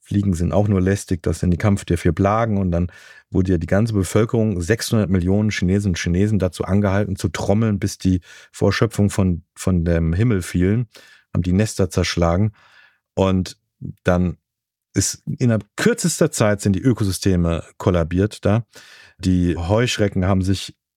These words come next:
exponentiell vermehrt. Und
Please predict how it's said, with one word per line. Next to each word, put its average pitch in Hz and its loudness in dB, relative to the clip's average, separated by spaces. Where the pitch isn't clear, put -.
exponentiell 104 0
vermehrt. 120 -2
Und 101 0